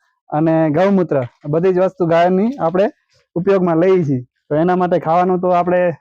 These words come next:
કન્ટિન્યુ રાખવું જ પડે, તો જ, અ, ખેતી અને દૂધ, ઘી બધું મળી શકે આપણને. હા, આપણે આ રામકૃષ્ણ ટ્રસ્ટમાંથી પહેલી વખત, અ, મંગાવ્યું છે. આમ normally ક્યાંયથી આપણે લેતા નથી, પણ આ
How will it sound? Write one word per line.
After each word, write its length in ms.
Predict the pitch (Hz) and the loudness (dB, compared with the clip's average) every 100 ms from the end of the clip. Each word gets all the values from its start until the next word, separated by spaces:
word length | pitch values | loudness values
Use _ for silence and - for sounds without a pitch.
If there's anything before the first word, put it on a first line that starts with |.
| _ _ _ _ _ | _ _ _ _ _
કન્ટિન્યુ 320 | 170 185 185 | -2 0 0
રાખવું 300 | 160 170 185 | 0 0 -2
જ 40 | 175 | -2
પડે, 280 | 180 202 | -2 -4
તો 300 | 208 _ 180 | -6 _ -4
જ, 120 | 175 170 | -2 0
અ, 300 | 175 165 156 | 0 0 -2
ખેતી 420 | - 170 180 180 | -4 -4 -2 0
અને 280 | 165 165 156 - _ _ _ 147 | 0 0 -2 -8 _ _ _ -6
દૂધ, 240 | 147 165 156 156 | 0 0 -2 -2
ઘી 160 | 170 | 0
બધું 320 | 160 156 185 - - | 0 0 -2 -4 -4
મળી 160 | 165 165 | -2 -2
શકે 200 | 151 139 | -2 -2
આપણને. 300 | 135 127 123 139 | -4 -6 -6 -4
હા, 80 | |
આપણે 440 | 156 165 180 190 190 | -2 0 0 0 2
આ 180 | 180 170 | 2 2
રામકૃષ્ણ 580 | 175 196 190 190 - | 0 0 -2 -4 -2
ટ્રસ્ટમાંથી 800 | 170 190 - 180 180 180 170 - _ | -2 -2 -2 -4 0 0 0 -2 _
પહેલી 160 | 175 180 | -2 0
વખત, 220 | 175 180 | 0 -2
અ, 180 | 160 160 | 0 0
મંગાવ્યું 440 | 165 185 185 160 | 0 0 2 0
છે. 160 | 160 311 - _ _ _ _ - | -2 -4 -10 _ _ _ _ -6
આમ 360 | 156 156 147 | -2 0 0
normally 340 | 165 185 190 185 | 0 0 0 0
ક્યાંયથી 340 | 185 190 185 | 0 -2 0
આપણે 240 | 180 185 175 | 0 0 0
લેતા 280 | 175 196 | 0 0
નથી, 280 | 220 214 208 381 _ _ _ | 0 0 -2 -4 _ _ _
પણ 80 | 151 | -4
આ 260 | 160 165 | 0 0